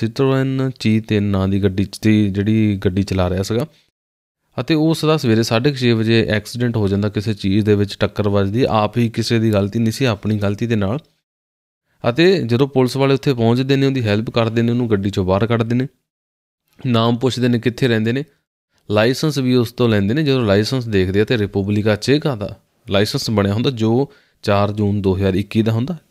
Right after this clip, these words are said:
ਜੋ ਕਿ ਡੁਪਲੀਕੇਟ ਹੁੰਦਾ। ਉਸ ਸਿਚੁਏਸ਼ਨ ਦੇ ਵਿੱਚ ਬੰਦੇ ਦੀ ਤਾਂ ਚਲੋ ਹੈਲਪ ਕਰਨੀ ਕਰਨੀ ਆ, ਉਹਨੂੰ ਹੈਲਪ ਕਰਨ ਦੇ ਨਾਲ ਨਾਲ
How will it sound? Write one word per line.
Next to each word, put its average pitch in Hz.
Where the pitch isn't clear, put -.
ਜੋ 98
ਕਿ 120
ਡੁਪਲੀਕੇਟ 113
ਹੁੰਦਾ। -
ਉਸ 160
ਸਿਚੁਏਸ਼ਨ 151
ਦੇ 160
ਵਿੱਚ 139
ਬੰਦੇ 117
ਦੀ 120
ਤਾਂ 123
ਚਲੋ 117
ਹੈਲਪ 117
ਕਰਨੀ 104
ਕਰਨੀ 110
ਆ, 165
ਉਹਨੂੰ 123
ਹੈਲਪ 120
ਕਰਨ 101
ਦੇ 104
ਨਾਲ 92
ਨਾਲ 120